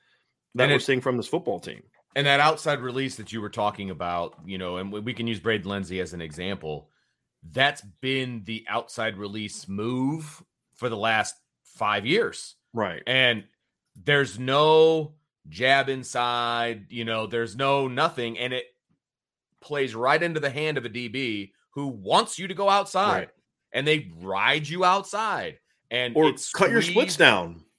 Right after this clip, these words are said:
Speaker 2: ex-
Speaker 1: I mean, that's, that's what coaches
Speaker 2: Right.
Speaker 1: need to do, Vince. Cut
Speaker 2: Absolutely.
Speaker 1: your splits down.
Speaker 2: If that's gonna be your only move, yes, then cut your split down so you have more room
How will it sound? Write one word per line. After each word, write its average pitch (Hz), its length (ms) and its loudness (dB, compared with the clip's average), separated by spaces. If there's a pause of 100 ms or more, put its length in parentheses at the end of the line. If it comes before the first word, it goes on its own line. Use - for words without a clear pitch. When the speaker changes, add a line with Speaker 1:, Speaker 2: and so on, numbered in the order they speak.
Speaker 2:
ex- - 240 -14
Speaker 1:
I 135 40 -2
mean, 147 120 4
that's, 170 220 6
that's 185 220 2
what 185 160 0
coaches 226 180 4
Speaker 2:
Right. 233 180 6
Speaker 1:
need 123 120 2
to 110 60 -2
do, 104 160 0
Vince. 117 240 0
Cut 208 180 4
Speaker 2:
Absolutely. 208 300 0
Speaker 1:
your - 80 0
splits 135 180 2
down. 90 240 -4 (340)
Speaker 2:
If 135 80 -8
that's 247 200 -2
gonna 269 140 -6
be 254 80 -2
your 233 180 2
only 226 200 2
move, 226 440 0
yes, - 380 -2 (100)
then 151 180 -4
cut 208 200 -4
your 180 80 -14
split 202 300 -8
down 147 180 -2
so - 80 -12
you 160 160 -6
have 151 240 -2
more 156 180 -2
room 165 500 -2